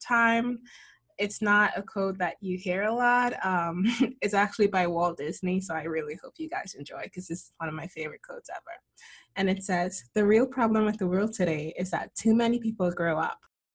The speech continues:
It's the weekend. Um, just really think about that quote and what it means. For me, it just means it's okay to, um, it's okay to have some fun. It's okay to be silly. It's okay to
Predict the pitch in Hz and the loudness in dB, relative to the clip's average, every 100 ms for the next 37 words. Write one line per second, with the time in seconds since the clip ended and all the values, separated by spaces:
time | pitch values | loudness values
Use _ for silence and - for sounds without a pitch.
0 | _ _ _ _ - 220 - 269 247 233 | _ _ _ _ 4 4 10 12 12 10
1 | 254 233 254 254 - - - 202 190 185 | 10 12 12 8 2 0 8 10 12 10
2 | 190 190 - - - - 220 220 - _ | 6 4 -8 -18 0 10 10 10 0 _
3 | - 196 202 220 240 240 214 226 220 214 | 0 10 12 12 12 10 10 12 10 12
4 | 208 208 208 202 - 185 185 160 185 185 | 8 8 8 8 10 8 8 8 8 10
5 | 185 190 190 - - 202 190 190 196 180 | 10 8 4 -4 4 8 10 10 10 8
6 | 180 180 180 170 165 185 - _ _ _ | 8 6 6 4 4 2 0 _ _ _
7 | _ _ - 233 220 226 262 285 262 - | _ _ 0 8 8 10 10 12 10 10
8 | 202 202 196 196 202 - _ _ _ _ | 12 12 12 8 4 0 _ _ _ _
9 | _ _ _ _ - 220 220 226 214 214 | _ _ _ _ 0 4 6 8 8 12
10 | 196 196 180 180 170 165 165 143 185 185 | 10 10 6 8 8 8 6 2 4 4
11 | 185 190 190 180 185 - 165 165 160 131 | 8 8 10 8 6 6 6 8 8 6
12 | 170 - 175 - 175 175 - 170 156 156 | 2 2 2 6 6 6 4 6 6 4